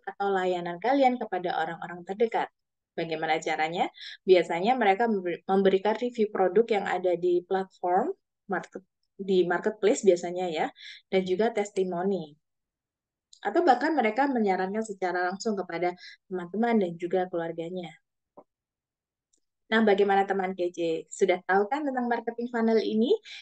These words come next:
Jadi kalian bisa menerapkan untuk penggunaan dan juga publikasi sosial media kamu. Kalian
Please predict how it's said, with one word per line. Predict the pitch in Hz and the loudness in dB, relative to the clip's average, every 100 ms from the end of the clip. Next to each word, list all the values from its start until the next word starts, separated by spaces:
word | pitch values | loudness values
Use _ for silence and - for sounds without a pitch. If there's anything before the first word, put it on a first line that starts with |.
| - | 2
Jadi | 196 247 | 4 4
kalian | 240 247 | 4 4
bisa | 233 226 233 | 2 2 2
menerapkan | 220 208 190 - 269 330 359 320 | 4 4 2 2 2 4 2 0
untuk | 240 226 - 294 302 | -4 -6 -2 -2 0
penggunaan | 269 226 202 196 - 214 233 247 | -2 0 0 0 -2 -2 -2 0
dan | 202 | 0
juga | 185 185 196 202 202 | -2 -2 2 2 0
publikasi | 202 190 185 180 185 220 | -4 -2 -2 -4 -4 -6
sosial | 190 190 175 185 | -4 -2 0 -2
media | 175 175 175 | -2 -2 0
kamu. | 185 214 190 175 - - - | 0 0 0 -4 -14 -16 -2
Kalian | 180 | 0